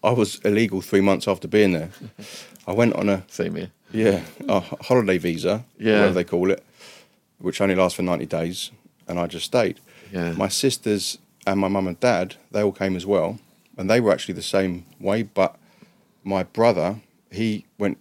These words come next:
Speaker 1: and got his green card, and he was able to sponsor my mum and dad, so they became legal residents. My sisters got married, so they became le-, legal residents, and it was just me.
Speaker 2: Wow.
Speaker 1: Illegal <laughs> the
Speaker 2: Wow.
Speaker 1: whole time.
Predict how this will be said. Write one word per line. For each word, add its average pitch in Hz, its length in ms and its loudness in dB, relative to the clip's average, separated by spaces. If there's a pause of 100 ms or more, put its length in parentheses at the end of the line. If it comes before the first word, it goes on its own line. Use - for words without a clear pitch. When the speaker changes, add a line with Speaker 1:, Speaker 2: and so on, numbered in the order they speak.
Speaker 1:
and 95 100 -8
got 104 80 0
his - 100 -4
green 101 260 0
card, 87 300 -2
and 92 80 -2
he 98 60 2
was 90 80 0
able 98 180 2
to 92 100 -10
sponsor - 440 0
my 90 80 0
mum 92 200 0
and 85 80 -6
dad, 110 320 0
so - 140 -10
they 95 120 2
became 90 340 -2
legal 90 220 -2
residents. 87 540 -4 (600)
My 90 100 -6
sisters 104 380 -6
got - 140 -2
married, 92 380 -2 (220)
so - 100 -8
they 95 80 0
became 90 300 -2
le-, 87 260 -8 (100)
legal 95 220 -2
residents, 87 440 -4
and 95 100 -4
it - 20 -2
was 92 100 -6
just 92 200 -6
me. 98 240 0 (340)
Speaker 2:
Wow. 85 420 -14
Speaker 1:
Illegal 95 380 2 (280)
<laughs> - 240 -20
the 90 100 -6
Speaker 2:
Wow. 87 100 2
Speaker 1:
whole 87 120 2
time. 90 280 2